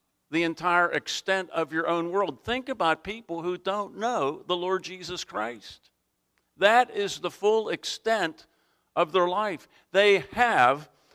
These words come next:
no sure and certain hope. And so there's nothing on the outside. There's nothing beyond it. Life is simply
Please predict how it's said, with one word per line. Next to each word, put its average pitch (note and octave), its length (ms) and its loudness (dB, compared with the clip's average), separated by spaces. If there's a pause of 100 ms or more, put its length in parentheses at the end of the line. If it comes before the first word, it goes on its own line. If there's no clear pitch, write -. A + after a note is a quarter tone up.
(160)
no D#3+ 240 0
sure D3+ 600 4 (600)
and C3 200 -4
certain C#3 360 -4
hope. B2 400 -4 (1400)
And C3+ 80 -12
so E3+ 160 -4
there's D3+ 220 -2
nothing F#3+ 400 2
on F3+ 80 -2
the F3 140 -2
outside. D3+ 480 0
There's C#3+ 200 -6
nothing F3 420 -2
beyond D#3+ 480 -2
it. D3 180 -2
Life E3+ 420 -4
is D3+ 220 -8
simply F3+ 800 -6